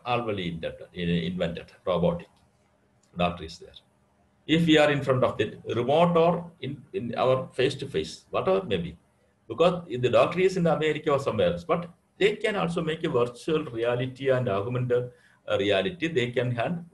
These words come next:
do the whole scanning and, uh, what is, what is name, ah, in, uh, that is blood test, everything shall be done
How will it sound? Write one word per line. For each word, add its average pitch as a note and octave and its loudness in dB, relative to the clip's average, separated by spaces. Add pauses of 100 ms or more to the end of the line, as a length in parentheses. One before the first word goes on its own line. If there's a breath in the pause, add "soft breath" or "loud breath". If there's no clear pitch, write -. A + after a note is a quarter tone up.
do B2 0
the B2 2
whole C3+ 4 (280 loud breath)
scanning B2+ 2
and, A#2 -2
uh, A2 2 (440 soft breath)
what A2+ 2
is, G#2 -6
what A2 2
is A2+ -12
name, G#2+ -8
ah, E2+ 0
in, G2+ -6
uh, F2+ -2
that F#2 -4
is G2 -8
blood G2+ 0
test, A#2+ 0
everything A2+ -2
shall G2 -4
be F#2+ -10
done A2+ -2